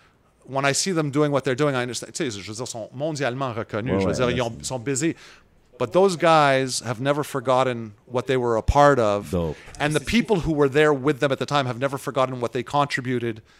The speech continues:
Speaker 1: and what they gave. So we're working with A-Trak now and Dave One and that to try to do something for
Speaker 2: Wow.
Speaker 1: this year's Under Pressure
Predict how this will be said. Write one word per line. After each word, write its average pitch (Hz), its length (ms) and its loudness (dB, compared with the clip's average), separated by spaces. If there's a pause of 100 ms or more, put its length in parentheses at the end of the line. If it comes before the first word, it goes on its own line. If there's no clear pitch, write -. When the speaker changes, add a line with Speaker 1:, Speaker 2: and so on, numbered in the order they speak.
(100)
Speaker 1:
and 117 100 -6
what 120 140 -4
they 113 100 -4
gave. 127 400 -2 (460)
So - 160 -2
we're 147 180 2
working 175 300 0
with 143 100 0
A-Trak 143 460 0
now 135 400 -2 (420)
and 113 160 -12
Dave 127 240 -2
One 127 120 -4
and 127 120 -6
that 123 200 -4
to 127 120 -6
try 131 260 -2
to 131 80 0
do 156 160 -2
something 147 280 -2
for 135 80 -6
Speaker 2:
Wow. 135 60 -4
Speaker 1:
this 135 160 -2
year's 135 140 -4
Under 131 160 -4
Pressure 135 440 -2